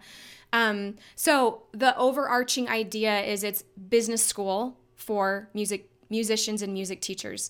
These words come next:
because we don't get a lot of that at universities, um, at least not as modern as it can be through an online course. And then the community aspect is collaborations,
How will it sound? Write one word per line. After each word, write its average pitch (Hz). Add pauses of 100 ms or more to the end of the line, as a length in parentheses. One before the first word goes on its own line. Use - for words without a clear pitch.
(280)
because 240
we 240
don't 247
get 220 (220)
a 226
lot 202
of 208
that 214
at 196
universities, 208 (340)
um, 196 (100)
at 220
least 247
not 226
as 214
modern 202 (540)
as 214
it -
can 214
be 277 (380)
through 247
an 226
online 202
course. 190 (340)
And 240
then 240
the 240
community 247
aspect 220
is 208
collaborations, 226